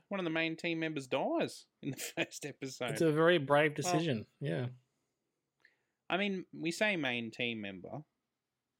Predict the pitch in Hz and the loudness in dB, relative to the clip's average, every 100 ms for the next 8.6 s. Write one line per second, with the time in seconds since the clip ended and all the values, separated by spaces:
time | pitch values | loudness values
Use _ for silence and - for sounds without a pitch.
0 | _ 180 180 180 - 139 120 110 104 104 | _ -2 0 0 -2 0 0 -2 -4 -4
1 | 101 101 - - - - - - 139 170 | -4 -4 -8 -18 -18 -16 -16 -6 -2 0
2 | 208 120 87 90 135 - _ _ _ _ | 0 -2 -6 -6 -8 -10 _ _ _ _
3 | _ _ _ _ _ 160 180 214 208 - | _ _ _ _ _ -2 2 2 0 2
4 | 190 160 135 127 127 123 92 95 160 _ | 2 2 0 0 -2 -4 -8 -8 -10 _
5 | _ _ _ - 160 156 - 123 104 95 | _ _ _ -2 -2 -2 -4 -2 -2 -4
6 | 147 - _ 123 107 _ _ 147 147 117 | -8 -12 _ -4 -4 _ _ -2 -2 -2
7 | 95 101 - 139 131 - 208 180 - - | -4 -4 -6 -6 -6 -4 -2 -2 -4 -12
8 | 127 _ 165 151 - 131 | -12 _ -6 -4 -4 -8